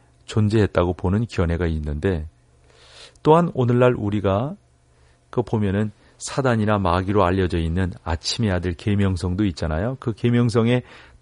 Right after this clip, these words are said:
타락과도 관련 있는 것으로 보이는데, 저는 이런 내용들이 대격변과 관련되어 있을지도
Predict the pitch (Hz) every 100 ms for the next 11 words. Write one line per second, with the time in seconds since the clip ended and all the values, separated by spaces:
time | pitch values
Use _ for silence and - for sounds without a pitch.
0 | - - 147 151 139 113 107 110 - 101
1 | 101 98 90 82 - 107 95 80 - 92
2 | 87 78 80 90 78 _ _ _ _ _
3 | - _ - 95 123 127 127 110 101 90
4 | 95 104 - 95 101 - 95 - - 92
5 | 90 92 107 - - 101 98 92 95 85
6 | 87 - 110 107